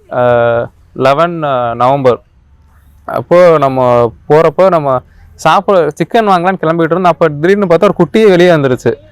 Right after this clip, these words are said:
அப்புறம் சரி குட்டி போறோம்னு சொல்லிட்டு அன்னைக்கு ஃபுல்லா நம்ம சவைக்கவே இல்ல வீட்டுல, நமக்கு உட்காந்துச்சு சுத்தி,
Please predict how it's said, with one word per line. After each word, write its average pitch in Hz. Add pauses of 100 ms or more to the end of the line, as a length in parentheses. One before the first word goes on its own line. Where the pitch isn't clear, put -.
(220)
அப்புறம் 175
சரி 165
குட்டி -
போறோம்னு 170
சொல்லிட்டு 156
அன்னைக்கு 165
ஃபுல்லா 185
நம்ம 160 (140)
சவைக்கவே 156
இல்ல 147
வீட்டுல, 131
நமக்கு 120
உட்காந்துச்சு 143
சுத்தி, 139